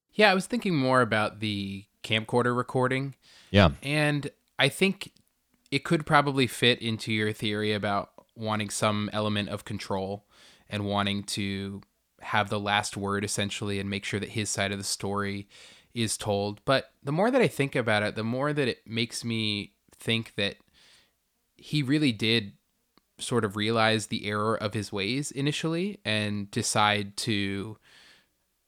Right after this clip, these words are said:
Speaker 1: to make amends, s-, tell his family how he felt.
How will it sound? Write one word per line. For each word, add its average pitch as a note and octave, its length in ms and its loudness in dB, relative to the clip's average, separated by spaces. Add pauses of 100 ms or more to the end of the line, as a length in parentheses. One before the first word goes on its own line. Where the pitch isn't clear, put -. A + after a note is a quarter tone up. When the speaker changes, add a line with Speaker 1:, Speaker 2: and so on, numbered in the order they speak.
(300)
Speaker 1:
to B2 100 -2
make A2+ 240 2
amends, G#2+ 680 2 (260)
s-, - 200 -10
tell B2 220 4
his A#2 100 4
family A2+ 420 0
how G#2+ 180 0
he G#2 80 0
felt. G#2 520 -2